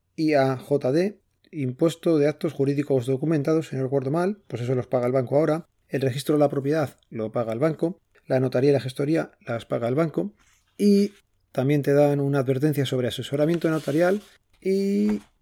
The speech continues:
pues, ahí viene un cuadro comparativo con lo que era la situación inicial y con la situación final. Y ahí te están explicando, pues, todo lo que has negociado. Bueno, pues como os decía, hay que ir dos veces. La primera vez que fuimos, nos dieron toda esta documentación, que ya nos la habían dado el banco para que la fuéramos mirando,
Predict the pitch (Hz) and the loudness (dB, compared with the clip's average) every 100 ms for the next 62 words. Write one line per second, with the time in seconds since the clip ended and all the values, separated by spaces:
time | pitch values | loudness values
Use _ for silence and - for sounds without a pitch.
0 | _ - 135 123 139 147 147 143 139 131 | _ -6 -4 0 2 2 2 2 0 2
1 | 151 147 143 135 139 131 156 160 127 107 | 4 4 4 2 0 2 2 2 0 0
2 | 110 107 107 107 107 104 127 147 139 131 | -2 -2 0 0 -2 -4 -6 2 2 4
3 | 143 - 147 147 139 160 170 147 117 120 | 0 0 0 0 0 0 -2 0 -2 -2
4 | 117 120 - 123 110 131 113 117 113 95 | -4 -6 -10 -8 -4 -4 -4 -8 -10 -12
5 | _ _ - 135 120 110 113 113 135 127 | _ _ -2 2 2 2 0 -2 -2 -2
6 | 127 131 127 135 98 - 110 98 90 90 | -2 0 0 -2 -4 0 0 0 -6 -14
7 | 87 - 98 95 175 - _ _ _ 170 | -18 -16 -10 -8 -8 -12 _ _ _ -4
8 | 147 117 117 135 120 123 165 170 143 156 | -2 -2 -2 -2 -2 0 4 4 4 4
9 | 180 175 135 104 101 92 - 107 120 143 | 4 2 -2 -2 -8 -10 -6 -4 -2 2
10 | 147 151 143 151 139 175 175 202 - _ | 4 2 2 0 2 4 4 2 0 _
11 | _ _ _ - 127 120 156 143 117 110 | _ _ _ -6 -4 2 4 4 2 0
12 | 143 143 151 147 139 143 139 131 175 196 | 2 4 4 4 4 0 -2 0 2 2
13 | 202 104 117 131 135 143 139 139 135 156 | 0 -4 -2 0 0 0 2 0 2 0
14 | 135 117 104 101 104 139 139 131 147 175 | 0 -2 -4 -4 -6 -2 -2 0 0 2
15 | 185 220 | 2 -2